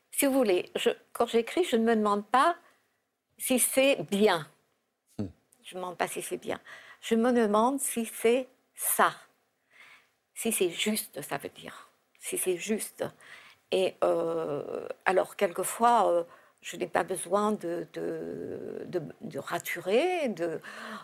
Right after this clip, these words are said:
Speaker 1: euh, de modifier. Et d'autres fois, c'est tout l'ensemble qui est à
Speaker 2: Ouais.
Speaker 1: changer, qui ne va pas.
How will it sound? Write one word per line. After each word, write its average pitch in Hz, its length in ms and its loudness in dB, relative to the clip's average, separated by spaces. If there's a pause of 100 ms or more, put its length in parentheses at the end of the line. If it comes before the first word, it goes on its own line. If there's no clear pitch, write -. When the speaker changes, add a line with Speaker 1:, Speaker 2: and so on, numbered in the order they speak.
(140)
Speaker 1:
euh, 95 500 -6
de 180 160 -6
modifier. 208 880 -2
Et 175 100 -6
d'autres 185 400 -4
fois, 269 600 0
c'est - 280 -4 (160)
tout 269 140 2
l'ensemble 262 520 2 (140)
qui - 200 -14
est - 100 -12
à - 20 -8
Speaker 2:
Ouais. 185 60 -8
Speaker 1:
changer, 185 840 -2 (500)
qui 165 120 -12
ne 160 100 -12
va 185 80 -6
pas. 262 240 -2